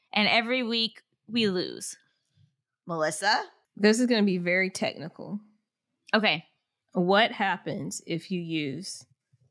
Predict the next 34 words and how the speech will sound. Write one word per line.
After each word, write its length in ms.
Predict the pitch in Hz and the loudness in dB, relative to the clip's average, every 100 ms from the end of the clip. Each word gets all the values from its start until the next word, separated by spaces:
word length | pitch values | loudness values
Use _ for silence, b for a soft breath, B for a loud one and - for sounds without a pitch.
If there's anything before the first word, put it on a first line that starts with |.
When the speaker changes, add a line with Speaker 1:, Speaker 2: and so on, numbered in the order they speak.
| _ _ | _ _
Speaker 3:
the 100 | 160 | -6
wrong 720 | 156 170 170 185 190 202 220 214 | -2 0 2 2 0 -2 -4 -10
cord 520 | - 190 175 127 - - | -10 -4 -2 -4 -8 -12
to 100 | 180 | -12
plug 340 | - 160 165 | -6 -4 -4
in 140 | 143 | -6
a 140 | 143 160 | -8 -10
hard 360 | - 143 - | -8 -8 -8
drive? 400 | - - - - 208 _ - | -12 -14 -14 -14 -20 _ -14
Speaker 2:
Ooh. 760 | 156 311 311 156 131 123 113 - | -12 -10 -10 -10 -12 -14 -8 -2
Speaker 1:
Okay, 440 | 240 381 294 311 311 - | 0 2 2 0 -6 -12
okay. 420 | 247 - 311 311 - _ _ _ _ _ | -8 -2 -2 -4 -10 _ _ _ _ _
Did 120 | 233 | -2
this 220 | 214 294 - | 0 0 0
just 220 | 254 254 | -2 0
happen 320 | 220 208 233 | 0 0 -2
to 60 | 262 | -6
you? 300 | 277 311 427 - - _ _ _ | -4 -6 -8 -14 -18 _ _ _
Speaker 3:
It 100 | - 170 | 4 6
almost 460 | 175 202 156 180 | 6 2 -2 -6
did. 340 | - 170 180 190 | -6 -6 -6 -2
Not 280 | 185 - | -2 -2
just, 400 | 170 165 147 - | -4 -4 -2 -4
but 220 | - 135 - | -4 -6 -4
in 160 | 165 | -4
the 80 | 143 | -4
past. 560 | - 127 - 202 - - b - | -6 -8 -8 -10 -10 -12 b 0
Speaker 1:
Okay, 220 | 285 277 | 4 6
well, 140 | 262 | 4
this 240 | 247 269 - | 2 0 0
from 240 | 277 254 | 0 -2
twenty 400 | - 254 254 269 | -2 -2 0 0
fifteen 480 | 262 254 262 247 240 | -2 -4 -2 -2 0
says, 300 | 220 214 196 | 0 0 -2